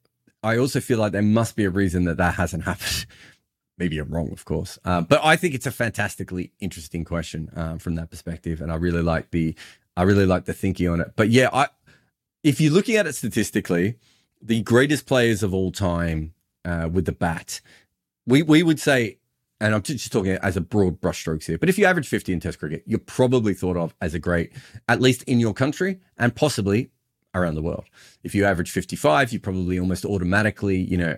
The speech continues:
um, a-, an, an all-world great. And if you're averaging above that, you know, then we're looking at one of the better players of all time. So Bradman averages forty percent better than anyone else.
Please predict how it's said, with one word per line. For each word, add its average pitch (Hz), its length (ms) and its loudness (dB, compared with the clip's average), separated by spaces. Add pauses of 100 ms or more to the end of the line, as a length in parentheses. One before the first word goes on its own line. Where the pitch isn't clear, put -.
(100)
um, 85 380 -2 (120)
a-, 98 200 0
an, 98 280 -2
an 90 200 2
all-world 87 480 4
great. 156 300 4 (180)
And 98 80 -4
if - 80 -6
you're 104 100 0
averaging 101 300 0
above 87 320 0
that, 82 280 0 (720)
you 107 100 0
know, 95 120 2
then 101 140 4
we're 98 80 4
looking 87 240 -2
at - 60 -6
one 87 120 -2
of 87 80 0
the 85 60 0
better 80 220 0
players 80 480 -2
of 76 80 -4
all 69 140 -8
time. 87 360 0 (400)
So 123 140 4
Bradman 143 360 2
averages 104 520 0
forty - 520 -4
percent - 360 -6
better 87 220 -4
than 82 160 -4
anyone 76 340 -8
else. - 320 -16